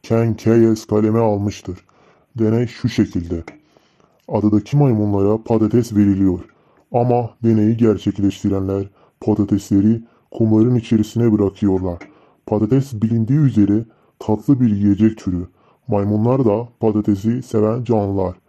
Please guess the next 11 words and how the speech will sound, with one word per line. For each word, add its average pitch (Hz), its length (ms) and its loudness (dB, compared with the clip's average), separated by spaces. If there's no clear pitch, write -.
Ama 139 320 2
patatesler 107 640 0
kumlu 113 320 -2
olduğu 127 400 0
için 127 220 -6
patatesin 107 480 -2
tadından 107 500 -2
pek 139 240 -4
de 123 60 2
hoşnut 113 380 -2
kalmıyorlar. 95 600 0